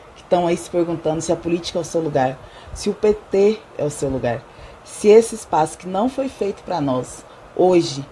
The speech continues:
deve ser ocupado e consegue ser feito de modo diferente por nós enquanto mulheres, a resposta sempre é sim.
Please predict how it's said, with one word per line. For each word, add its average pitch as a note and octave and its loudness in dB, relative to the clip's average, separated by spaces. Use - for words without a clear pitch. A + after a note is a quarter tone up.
deve F#3 2
ser F#3+ -6
ocupado D3+ -4
e C#3 -8
consegue D#3+ -2
ser D#3 0
feito A3 4
de F3 -8
modo D#3+ 0
diferente D#3 0
por F#3 -4
nós E3+ 2
enquanto D3+ -6
mulheres, D3 0
a D3+ 2
resposta D3+ -2
sempre E3 -6
é - -6
sim. C3 -12